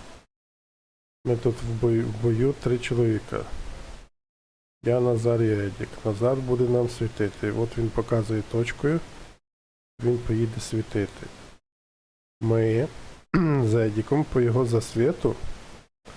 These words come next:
їдемо, е, відстрілювати танки, які перекатують на точку А. От туди. Дивіться внимательно, це все треба робити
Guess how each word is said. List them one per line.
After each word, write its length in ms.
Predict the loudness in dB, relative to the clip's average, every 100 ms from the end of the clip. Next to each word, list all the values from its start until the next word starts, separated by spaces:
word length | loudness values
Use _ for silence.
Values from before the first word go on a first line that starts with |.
| -18 -8
їдемо, 480 | 0 2 4 2 2 -2 -8 -4 0
е, 300 | 2 4 2
відстрілювати 800 | 0 0 2 2 2 0 0 -2
танки, 420 | 2 2 2 0 0
які 340 | 0 0 -4
перекатують 840 | 0 0 0 2 0 2 -2 0
на 100 | -2
точку 460 | 0 -2 -2 0 2
А. 160 | 2 0 -8 -18 -18 -4
От 140 | -4 -2
туди. 200 | -2 -2 -4 -8 -16 -20 -20 _ _ _ _ _ _ -4
Дивіться 440 | 0 2 0 -2
внимательно, 640 | 0 2 2 0 -2 -2 -2
це 100 | -2
все 200 | 0 -2
треба 320 | 0 2 2
робити 360 | 2 0 2